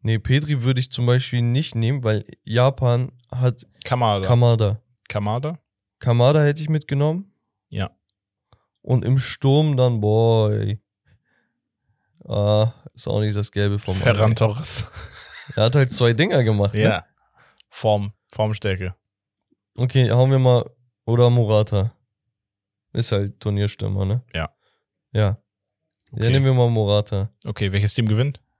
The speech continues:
Speaker 1: Das erste.
Speaker 2: <laughs> Safe.
Speaker 1: <laughs> Wobei man
Speaker 2: Okay.
Speaker 1: sagen muss, das erste.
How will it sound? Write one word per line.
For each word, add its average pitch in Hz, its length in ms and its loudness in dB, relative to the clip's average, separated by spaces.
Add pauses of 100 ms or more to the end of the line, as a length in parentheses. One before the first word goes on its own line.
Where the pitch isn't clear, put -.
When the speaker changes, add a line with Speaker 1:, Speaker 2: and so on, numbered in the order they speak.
(320)
Speaker 1:
Das - 220 -6
erste. 107 500 -2
Speaker 2:
<laughs> - 40 -20 (300)
Safe. 175 760 4
Speaker 1:
<laughs> - 840 -4
Wobei 139 260 6
man 175 160 4
Speaker 2:
Okay. 143 200 0
Speaker 1:
sagen 147 300 4
muss, 147 200 0 (1300)
das 123 180 4
erste. 110 360 2